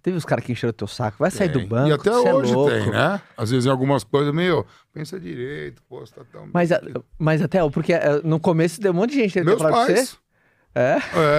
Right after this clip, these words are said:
Speaker 2: É, quando eu falei, "Meu, tem um espacinho aqui, pai, me ajuda aí", porque eu tinha a grana do carro lá, uma grana do banco e tal.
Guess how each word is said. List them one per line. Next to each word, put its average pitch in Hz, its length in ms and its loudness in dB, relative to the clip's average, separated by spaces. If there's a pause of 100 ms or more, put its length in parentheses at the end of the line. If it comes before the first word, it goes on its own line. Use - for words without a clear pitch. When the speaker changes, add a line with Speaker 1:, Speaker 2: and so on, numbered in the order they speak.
Speaker 2:
É, 208 60 2
quando 170 180 2
eu 160 60 2
falei, 170 260 2
"Meu, 180 300 2 (460)
tem - 100 -12
um 156 40 -8
espacinho 185 680 -2
aqui, 180 400 -4
pai, 156 260 0
me 147 100 0
ajuda 160 340 0
aí", 180 180 2
porque 156 180 -6
eu 151 60 0
tinha 160 180 -2
a 147 40 0
grana 143 300 0
do 143 140 -2
carro 147 500 2
lá, 170 360 2
uma 143 160 0
grana 139 240 2
do 151 140 -2
banco 175 540 0
e 151 40 -6
tal. 160 460 -2